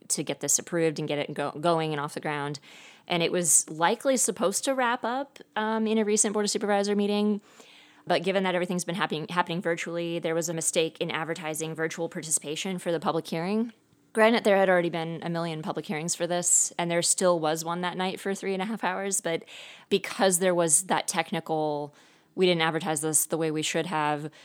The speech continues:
they did push it, kick it back a little further, and it is delayed, and there will be another chance for public hearing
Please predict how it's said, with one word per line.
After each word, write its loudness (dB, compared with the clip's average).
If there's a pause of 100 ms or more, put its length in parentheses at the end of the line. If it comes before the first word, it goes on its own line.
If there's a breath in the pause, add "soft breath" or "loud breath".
(340 soft breath)
they 4
did 0
push 0
it, -8
kick -6
it -10
back -4
a -4
little -2
further, -2
and -4
it -6
is -4
delayed, -2
and -6
there -2
will -2
be -8 (440 loud breath)
another 2
chance -6
for -2
public -4
hearing -10